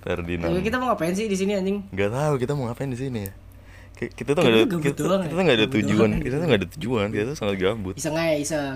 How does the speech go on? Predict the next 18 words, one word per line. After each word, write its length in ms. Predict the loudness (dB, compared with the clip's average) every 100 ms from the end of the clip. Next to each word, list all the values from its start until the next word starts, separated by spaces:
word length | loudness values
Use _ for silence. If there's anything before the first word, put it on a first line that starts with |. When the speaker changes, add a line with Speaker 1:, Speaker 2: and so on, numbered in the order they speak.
| -8
Speaker 2:
iseng. 260 | -8 -6
Speaker 1:
Ya, 140 | 2 4
Speaker 2:
Kita 80 | 4
Speaker 1:
iseng 200 | 4 4
Speaker 2:
tuh 80 | 4
Speaker 1:
aja, 140 | 2
iseng. 300 | 0 2 0 -2 -8 -18 -18 -18 -18 -16 -8
Speaker 2:
Iseng, 280 | -2 0 0
iseng. 280 | -2 -4 -2
Speaker 1:
Oh, 120 | 0
Speaker 2:
Kita 120 | 0
tuh 100 | 2
Speaker 1:
iseng 60 | 2
aja. 120 | 2 2
Speaker 2:
bakalan 200 | 0 -2
apa 140 | -2 -2
sih 120 | 0
namanya? 320 | 0 0 -2